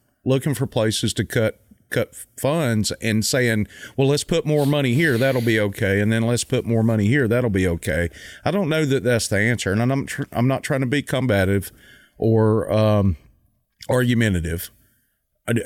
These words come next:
but I think we need to look for every potential spot to, to cut corners.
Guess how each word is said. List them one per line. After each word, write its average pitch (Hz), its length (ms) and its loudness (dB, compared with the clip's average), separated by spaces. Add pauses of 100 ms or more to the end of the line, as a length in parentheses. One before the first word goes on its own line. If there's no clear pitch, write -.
but 127 180 2
I 123 120 2
think 127 300 -4
we 120 200 2
need 120 240 0
to 117 80 0
look 117 280 2
for - 260 -2
every 120 280 0
potential 104 520 -2
spot 113 340 -2
to, 101 120 -4 (260)
to 101 100 -2
cut - 260 -2
corners. 101 640 0